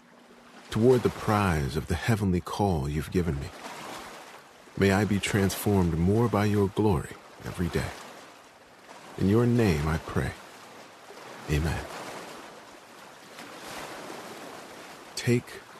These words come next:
a deep breath and center yourself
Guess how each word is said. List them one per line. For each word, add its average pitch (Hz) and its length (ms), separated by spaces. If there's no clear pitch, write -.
a 71 60
deep 95 200
breath - 340
and 90 140
center - 460
yourself 73 640